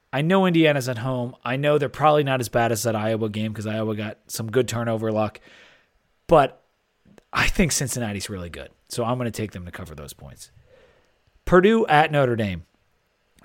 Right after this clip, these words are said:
Notre Dame, seven-point favorites over a Power Five team after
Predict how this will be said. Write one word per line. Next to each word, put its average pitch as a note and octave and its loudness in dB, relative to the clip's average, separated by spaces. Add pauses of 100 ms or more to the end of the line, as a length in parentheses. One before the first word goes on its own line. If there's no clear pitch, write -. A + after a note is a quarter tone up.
Notre F3 4
Dame, C3 2
seven-point E3+ -2
favorites A#2 -4
over E3+ 4
a G#3 0
Power D3 2
Five C#3 2
team G2 -4 (580)
after A#2+ 0